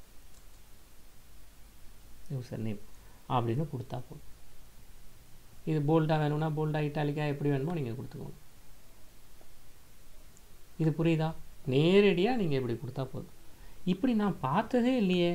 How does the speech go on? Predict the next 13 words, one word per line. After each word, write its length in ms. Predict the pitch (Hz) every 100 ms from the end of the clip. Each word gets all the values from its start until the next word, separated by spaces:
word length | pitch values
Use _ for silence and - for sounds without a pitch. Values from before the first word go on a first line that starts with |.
| 175 - - - -
இந்த 140 | 143 143
braces, 500 | 131 170 208 208 202 202
இந்த 160 | 156 151
dollar 400 | 120 156 202 190
சிம்பல்லாம் 400 | 180 170 170 202
இப்படி 160 | 160 156
கொடுக்கறத 380 | 160 175 190 180
நான் 200 | 165 139
பார்த்ததே 340 | 135 143 170
இல்லையே. 260 | 165 139 139 139
அது 160 | 151 180
அடுத்த 260 | 160 165
discussion, 480 | 180 143 - 120 -